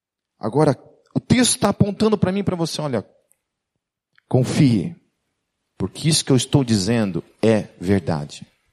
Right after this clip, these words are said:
Amém? Amém? No versículo seis,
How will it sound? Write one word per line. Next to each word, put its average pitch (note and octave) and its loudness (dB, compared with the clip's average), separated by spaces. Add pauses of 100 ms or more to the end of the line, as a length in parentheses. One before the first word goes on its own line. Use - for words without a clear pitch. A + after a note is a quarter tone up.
(200)
Amém? G2+ -4 (680)
Amém? D#3+ -2 (4000)
No A#2 -8
versículo D#3 2
seis, F3+ 0